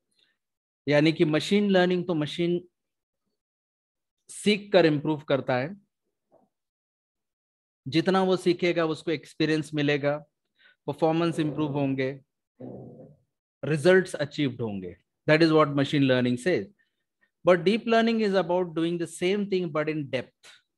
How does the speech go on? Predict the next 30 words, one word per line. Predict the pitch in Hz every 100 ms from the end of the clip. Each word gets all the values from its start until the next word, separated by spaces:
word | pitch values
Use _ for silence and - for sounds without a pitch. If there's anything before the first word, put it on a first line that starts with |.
| _ _ _ _ _ _ _ _
It | 143 135
goes, | 156 170 160 135
वो | 135
गहराई | 135 139 156 165
में | 165 147
जाता | 120 104 110
है | 113
और, | 113 120 98 _ _ _ _ _ _ _ _ _ _ _ _ _ -
और | 139 143 143 _ _ _ _ _ _ 139
हिडन | 151 202 214
स्ट्रक्चर्स | - 180 - 185 180 -
के | 175
through | 175 165
वो | 143 143
बहुत | 127 131 156 151
सारे | 151
अंदर | 147 135 143 135
जाता | 131 120 123
है | 123 143 _ _ _ -
और | 127
रिजल्ट्स | 139 135 151 147
लाने | 139 123 120
की | 123
कोशिश | 117 113 110 -
करता | 104 101 101
है। | 107
That | 143 151
is |
what | 147
the | 139